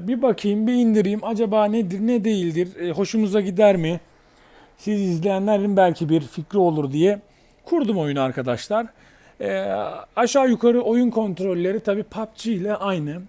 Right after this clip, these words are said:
Hatta Zula'yla, e, kontrol paneli arasında hiçbir fark yok bile diyebilirim. Bunu da neden söylüyorum? Mesela pub G Mobile oynadığımız zaman her tuşu istediğimiz alanda kullanıp ya ona göre bir şey belirleyebiliyoruz. Mesela,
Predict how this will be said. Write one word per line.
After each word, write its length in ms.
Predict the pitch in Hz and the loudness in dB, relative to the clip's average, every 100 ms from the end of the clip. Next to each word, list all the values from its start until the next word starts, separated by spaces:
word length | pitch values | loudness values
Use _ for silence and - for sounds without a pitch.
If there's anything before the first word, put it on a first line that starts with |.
| _ _ | _ _
Hatta 520 | 175 180 - 202 202 - _ _ _ - | -8 -6 -2 0 -2 -4 _ _ _ -12
Zula'yla, 880 | 160 135 190 240 220 240 247 247 156 | -6 -2 2 2 2 2 -2 -4 -4
e, 220 | 190 196 180 _ | -4 -4 -6 _
kontrol 520 | - 170 160 180 226 | -6 -6 -4 0 0
paneli 380 | 185 185 202 202 | 0 -2 -2 0
arasında 640 | 196 196 180 196 202 233 202 | 0 0 -2 -4 -2 -2 -2
hiçbir 300 | 185 - 185 | -6 -8 0
fark 260 | 208 208 | 0 2
yok 240 | 214 202 180 | -2 -2 0
bile 200 | 202 180 | -2 0
diyebilirim. 540 | 190 185 208 262 262 _ _ _ _ _ _ _ _ _ | -4 -4 -2 -2 -4 _ _ _ _ _ _ _ _ _
Bunu 180 | 165 226 | -4 -2
da 80 | 226 | 0
neden 280 | 208 226 233 | 2 2 0
söylüyorum? 520 | 208 185 170 202 247 | 0 0 0 -2 -4
Mesela 580 | 190 190 233 233 190 139 | -6 -2 -2 -2 -2 -4
pub 240 | 135 170 175 - | -6 -10 -10 -6
G 140 | 220 | -4
Mobile 480 | 220 240 208 190 170 | -2 -2 0 0 -2
oynadığımız 560 | 156 151 147 143 143 | -4 -6 -6 -6 -6
zaman 320 | 135 165 226 247 _ _ | -8 -8 -8 -10 _ _
her 340 | - 226 294 262 | -8 -2 -2 -2
tuşu 420 | 202 - 175 247 | -6 -4 -4 -6
istediğimiz 680 | 196 - 214 202 226 247 220 | -8 -8 -6 -4 -2 -2 -2
alanda 460 | - 185 180 185 202 | -4 -6 -6 -6 -6
kullanıp 520 | - 196 160 170 233 - - - - - 156 | -6 -4 -4 -4 -6 -10 -20 -20 -20 -16 -6
ya 140 | 165 | -4
ona 220 | 202 240 | -2 0
göre 300 | 202 185 220 | 0 0 2
bir 140 | 220 220 | 0 0
şey 260 | 233 220 | -2 -2
belirleyebiliyoruz. 760 | 220 220 214 220 208 196 160 127 | -2 -2 0 0 -2 0 -2 -4
Mesela, 500 | 165 156 185 185 | -8 -2 0 0